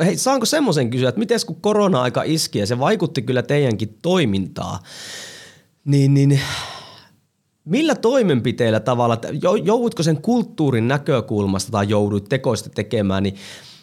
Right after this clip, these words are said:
jotain tiettyjä vetoja, että se saatiin ylläpidettyä, tai tuliko just silloin, tiedätkö, silloin sitten huonojen aikojen aikana, niin joku semmoinen tilanne, että – että se, se selvästi se kulttuuri, tiedätkö, kanto ylitte.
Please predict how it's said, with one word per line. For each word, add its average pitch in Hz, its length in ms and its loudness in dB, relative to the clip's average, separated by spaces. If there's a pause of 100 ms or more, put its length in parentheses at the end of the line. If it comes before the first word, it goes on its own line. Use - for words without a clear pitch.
(580)
jotain 143 340 0
tiettyjä 170 540 0
vetoja, 202 520 0 (600)
että - 160 -2
se 131 60 -2
saatiin 120 340 0
ylläpidettyä, 143 800 0 (280)
tai 135 140 2
tuliko 190 380 0
just 170 260 0
silloin, 135 280 2
tiedätkö, 135 320 0
silloin 131 360 0 (580)
sitten 131 360 -2
huonojen 156 460 2
aikojen 110 640 0 (100)
aikana, 123 480 2
niin 107 120 0
joku 156 260 0
semmoinen 127 380 2
tilanne, 117 560 0
että – 107 280 -4 (680)
että - 160 -6
se, - 120 -2
se - 120 -2
selvästi 160 380 0
se - 60 -2
kulttuuri, 139 640 0
tiedätkö, 104 280 0
kanto 101 380 0
ylitte. 104 480 -2